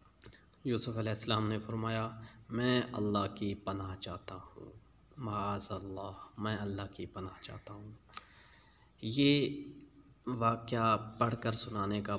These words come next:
मकसद दरअसल ये है कि किसी भी नौजवान के साथ, किसी भी ईमान वाले के साथ इस तरह की सूरत कहीं भी पेश आ सकती है, तो वहाँ पर हमने अपने ईमान की साबित कदमी का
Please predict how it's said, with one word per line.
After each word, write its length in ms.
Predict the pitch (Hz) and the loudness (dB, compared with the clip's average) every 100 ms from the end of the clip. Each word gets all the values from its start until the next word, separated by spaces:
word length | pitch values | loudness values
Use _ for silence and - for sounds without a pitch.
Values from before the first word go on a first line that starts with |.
| 104 | -2
मकसद 420 | 101 - - 107 | -4 -2 -2 -2
दरअसल 380 | 104 104 - 98 | -2 -2 -2 -2
ये 240 | 95 98 104 | -2 0 -2
है 240 | 92 90 90 - - - - - - - - - - - - | -2 -4 -6 -10 -14 -16 -18 -20 -20 -18 -18 -18 -20 -20 -10
कि 160 | - 110 110 110 - - - - - - | -2 2 4 2 0 -8 -16 -20 -20 -2
किसी 300 | 135 120 139 | 0 2 2
भी 120 | 127 113 | 4 4
नौजवान 540 | 101 101 101 101 104 | 2 2 0 0 0
के 140 | 101 | 0
साथ, 380 | 98 - 95 95 - | -2 -2 -4 -8 -4
किसी 260 | 110 - 104 | -2 0 0
भी 120 | 98 | 0
ईमान 260 | 95 92 98 | -2 -4 -4
वाले 260 | 98 92 | -4 -6
के 160 | 95 98 | -6 -8
साथ 440 | - 92 92 - | -8 -8 -10 -6
इस 140 | 123 - | -6 -2
तरह 160 | 113 117 | -2 -2
की 140 | 113 | -2
सूरत 360 | - 101 104 104 - | -2 0 0 0 -2
कहीं 200 | 107 110 | 0 0
भी 120 | 104 | 0
पेश 280 | 104 95 - | -2 -4 -6
आ 80 | 85 | -8
सकती 380 | - 98 - - | -10 -12 -12 -12
है, 180 | 101 117 - - - - - - - - _ | -12 -16 -20 -20 -20 -20 -20 -20 -20 -20 _
तो 100 | 107 | 4
वहाँ 280 | 107 110 117 113 | 4 4 2 2
पर 320 | 110 107 104 - - - - - | 0 -2 -4 -10 -16 -20 -20 -14
हमने 440 | - 123 117 113 107 | -2 2 4 4 2
अपने 320 | - 110 107 101 | -2 -2 -2 0
ईमान 440 | 101 101 101 101 101 98 | 0 -2 0 0 0 -2
की 160 | 98 92 87 - - - | -4 -4 -4 -8 -12 -6
साबित 460 | - 117 113 113 | -2 2 2 2
कदमी 380 | - 101 101 101 98 | 0 -2 -2 -4 -4
का 200 | 110 | -4